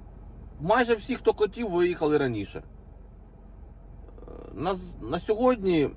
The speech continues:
ну, виїдуть, можливо, відсотків десять, ну, не більше. Ще, може, відсотків десять виїде на, просто на відпочинок, туди і назад. Все. Ніхто не буде виїжджати.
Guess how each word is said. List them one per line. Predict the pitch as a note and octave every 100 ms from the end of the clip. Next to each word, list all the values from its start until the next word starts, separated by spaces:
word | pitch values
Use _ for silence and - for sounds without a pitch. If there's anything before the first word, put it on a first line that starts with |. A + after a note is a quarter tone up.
| -
ну, | - C4 C4+
виїдуть, | A#3 C4 A#3+ F3+ E3 D3 - - - - - - -
можливо, | D3+ F3+ D3 F3+ D#3+
відсотків | C#3+ B2+ D3 C3 - B2+
десять, | A2+ C3+ C3 B2 G#2+
ну, | B2+
не | B2
більше. | A2+ G#2+ G2+ F2 F2 D2+ - - - - - - - - - - - - - - - - - - - - - - -
Ще, | - F#3 F#3
може, | F3 D#3+
відсотків | D#3 D#3 E3 C#3 D3+ C#3+
десять | B2+ D3 D3 C3
виїде | C3+ C#3+ C#3 B2+ B2 A#2+ A#2 G2+
на, | F#2 A#2+
просто | - F#3+ - C#3+
на | C3+
відпочинок, | C3 C#3+ D3+ C3+ G2 - -
туди | A2+ C3
і | C3+
назад. | A#2 A2+ F#2+ - - - - - - - - - - - - - - - - - - - - - -
Все. | - - A2+ F#2 - - - - - - - - - - - - -
Ніхто | A#2+ F#3+
не | F#3+
буде | D#3 C3
виїжджати. | A2 G#2+ G2 G2 E2+ -